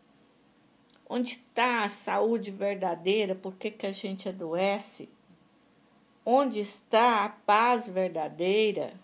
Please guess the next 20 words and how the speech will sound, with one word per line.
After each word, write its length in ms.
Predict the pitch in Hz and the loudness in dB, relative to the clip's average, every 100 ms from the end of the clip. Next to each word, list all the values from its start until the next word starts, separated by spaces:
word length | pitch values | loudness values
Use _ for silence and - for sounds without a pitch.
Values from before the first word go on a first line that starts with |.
| _ _ _ _ _ _ - | _ _ _ _ _ _ -14
E 100 | 294 | -12
fica 380 | - 403 392 381 | -4 -2 -2 -4
se 160 | - 349 | -6 -6
questionando, 1080 | 349 339 - 330 240 208 226 247 233 190 | -4 -6 -4 -4 -2 -2 0 2 0 -4
se 160 | 185 202 | -8 -10
questionando, 1300 | 190 185 185 - 165 151 165 202 208 202 190 160 160 | -6 -6 -6 -8 -8 -6 -4 -4 -4 -6 -6 -8 -6
né? 340 | 180 226 269 - _ _ _ _ _ _ _ _ | -4 -4 -6 -18 _ _ _ _ _ _ _ _
E, 1120 | 185 196 214 214 208 202 196 185 165 151 - - | -6 -2 0 0 0 0 2 0 0 -4 -10 -8
e 100 | 190 | -4
muitas 480 | 214 233 233 233 226 | 0 0 0 -2 -2
vezes 720 | 190 208 214 220 233 226 - - | 2 4 4 2 -6 -6 -12 -8
fica 260 | 254 247 | -6 -4
até 200 | 247 262 | -4 -2
um 100 | 262 | -4
pouco 300 | 262 269 - | -4 -8 -8
desiludido, 1040 | 262 269 269 254 240 226 453 440 415 311 254 | -12 -8 -6 -4 -4 0 2 2 0 -2 -4
assim, 320 | 247 226 208 | -4 -8 -4
da 160 | 196 | -4
vida, 420 | 180 226 370 262 220 | -4 -6 -6 -4 -4
né? 240 | 240 294 | -6 -8